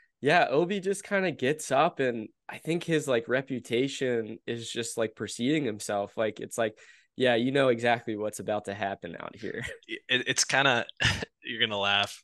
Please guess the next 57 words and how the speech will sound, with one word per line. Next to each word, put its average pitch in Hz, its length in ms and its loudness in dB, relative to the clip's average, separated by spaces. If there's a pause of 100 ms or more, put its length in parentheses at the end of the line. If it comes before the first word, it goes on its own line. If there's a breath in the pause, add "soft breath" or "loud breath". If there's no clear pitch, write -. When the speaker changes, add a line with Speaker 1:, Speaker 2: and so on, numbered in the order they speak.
(100)
Speaker 2:
It's - 120 -10
kind 113 220 0
of 110 140 -4
going 104 260 0
back 98 260 0
to 104 140 -2
when 98 180 -2
Jaap 98 280 0
Stam 98 380 2
played 95 240 -4
it 95 140 -6 (140)
for, - 260 -2
um, 92 360 -2
Speaker 1:
<laughs> - 400 -10
Speaker 2:
was 156 300 2
it 113 100 4
Speaker 1:
Man - 0 -
Speaker 2:
Man 113 220 6
Speaker 1:
U? 110 60 4
Speaker 2:
U 110 60 4
United? 113 320 4 (180)
Speaker 1:
<laughs> - 100 -14
Speaker 2:
Yeah, 117 260 8
like, 107 220 6
everybody 123 460 4
just - 360 -2 (100)
despises 98 920 -4
the 214 80 -4
dude 180 400 -6 (280 loud breath)
and 165 120 2
Speaker 1:
Imagine 196 440 4
Speaker 2:
just 175 120 0
Speaker 1:
Obi 160 340 6
playing 139 440 -2
under 120 580 0
Jaap 101 240 0
Stam. - 420 -10 (200)
Like, - 200 2
that 151 260 4
Speaker 2:
<laughs> - 80 2
Speaker 1:
would 139 100 0
have 123 120 -4
been 127 260 0
the 120 160 -2
ultimate, 123 640 0
like, 104 300 -2 (520 soft breath)
you 156 340 0
have 156 220 2
the 127 120 0
green 139 260 -2
light 127 300 0
to 123 100 -6
go 113 340 2
and, 104 220 -6
like, 95 280 -8
kick - 240 -8
somebody. 90 520 -10